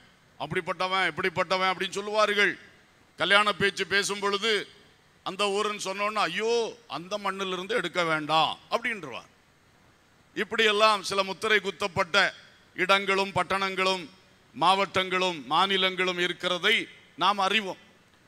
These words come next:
அப்படிப்பட்ட இடத்திலிருந்து வளர்ந்து வருகிறவர்களுக்கு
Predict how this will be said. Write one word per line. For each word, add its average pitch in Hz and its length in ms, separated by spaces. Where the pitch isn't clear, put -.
அப்படிப்பட்ட 240 720
இடத்திலிருந்து 226 840
வளர்ந்து 196 360
வருகிறவர்களுக்கு 175 1160